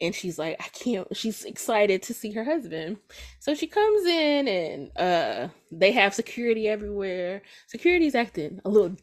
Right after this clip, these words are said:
different with her. They don't say anything to her because Arjun has ordered these <laughs> motherfuckers not to even look at her. Like, his wife's so beautiful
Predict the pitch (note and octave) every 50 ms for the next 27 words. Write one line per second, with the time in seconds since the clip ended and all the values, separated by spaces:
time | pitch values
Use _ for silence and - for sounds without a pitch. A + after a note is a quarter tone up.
0 | _ _ - F#3+ F3+ - - F#3 E3 A#2+ C#3 D#3 - - A#2 - F3+ A#3 C#4 C#4+
1 | A#3 - - - - - A#3 A#3+ C4 C#4 C4+ C4+ C4+ C4+ C#4 C#4 C4 C4 C4 C#4
2 | - - C#4+ C#4 C#4 C4+ C4+ C4 C4 C4+ - - - - - _ F#3+ - G3 F#3
3 | - - F#3+ A#3 C4+ D#4+ D4 C4 B3+ A#3+ A#3+ A3 - A2+ C#3+ G3 G#3+ G#3+ A#3+ -
4 | G3+ G#3+ G#3 G#3+ F#3 D#4 D4+ - - - - C#4 A#3+ G#3+ G3 F#3 F3+ G#3 G3+ F3+
5 | F3+ A3+ - G3+ F#3 F3+ F3+ F3 F3 F3 F3+ F3 F3+ G3 F#3 - D3+ D3+ D#3 F3
6 | A3+ G3+ G#3 G3+ F#3+ G3 F#3+ F#3+ - - F3+ G3 F#3 F3 F#3+ G3 F#3+ F3 - F3+
7 | F#3 F#3